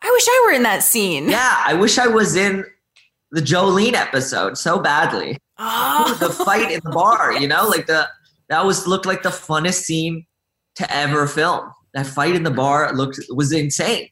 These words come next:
Speaker 2: You know, that was like, we've had so many fights in the bars, but I think that was the best one. Like, it's just absolutely, there's just so much craziness going on. So yeah, I always looked at that episode. I was like, "Ah, I wish I was in that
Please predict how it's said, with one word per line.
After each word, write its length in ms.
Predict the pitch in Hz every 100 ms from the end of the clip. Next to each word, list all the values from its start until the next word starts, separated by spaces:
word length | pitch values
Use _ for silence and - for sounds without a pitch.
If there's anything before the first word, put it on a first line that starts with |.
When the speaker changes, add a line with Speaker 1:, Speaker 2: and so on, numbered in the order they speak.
| -
Speaker 2:
You 180 | 123 123
know, 160 | 151
that 100 | 139
was 140 | 143 135
like, 120 | 127 - _ -
we've 100 | 160
had 180 | 185
so 220 | - 175 170
many 160 | 165 156
fights 280 | 151 160 -
in 60 |
the 60 | 139
bars, 320 | 151 160 107
but 80 | 120
I 80 | 123
think 180 | 143 135
that 120 | 123
was 160 | 123 110
the 80 |
best 320 | 113 107 123 -
one. 220 | 120 151 - -
Like, 140 | 95
it's 200 | 113 110
just 160 | 113 -
absolutely, 880 | 78 107 - 107 101 101 98 101 104 _ _ _ _ _ _ -
there's 160 | 117
just 160 | 127 -
so 120 | 131
much 200 | 123 107
craziness 540 | - 127 139 110 87 -
going 300 | 87 82 82
on. 240 | 78 80 -
So 180 | -
yeah, 260 | 117 135 156 98
I 40 |
always 280 | 131 185 180
looked 180 | 160 160
at 60 | 139
that 160 | 131
episode. 360 | 123 120 - 113
I 20 |
was 100 | 104
like, 120 | 101
"Ah, 280 | - - -
I 40 | -
wish 160 | 139
I 20 | 104
was 120 | 101
in 60 | -
that 160 | 76